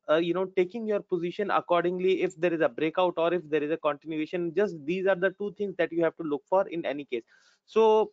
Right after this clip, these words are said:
uh, you know, in my scenario, whenever I was, uh, looking for taking trade,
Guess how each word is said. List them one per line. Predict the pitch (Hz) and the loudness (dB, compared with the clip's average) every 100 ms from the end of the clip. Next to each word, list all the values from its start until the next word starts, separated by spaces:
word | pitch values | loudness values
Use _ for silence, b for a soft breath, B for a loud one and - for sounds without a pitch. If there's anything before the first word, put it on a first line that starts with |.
| - | 0
uh, | 156 | 2
you | 170 185 | 4 4
know, | 214 175 | 2 0
in | 196 190 | 0 2
my | 180 233 | 2 2
scenario, | 226 220 196 185 196 202 | 2 2 2 4 4 2
whenever | 151 156 175 202 214 | 2 2 4 4 6
I | 214 208 | 4 4
was, | 185 196 175 156 | 2 2 2 4
uh, | 160 147 - b b b | 4 4 -2 b b b
looking | 151 170 233 | 0 2 0
for | 214 233 | 0 0
taking | 190 190 214 208 - | 2 2 0 -2 2
trade, | 208 233 | 4 4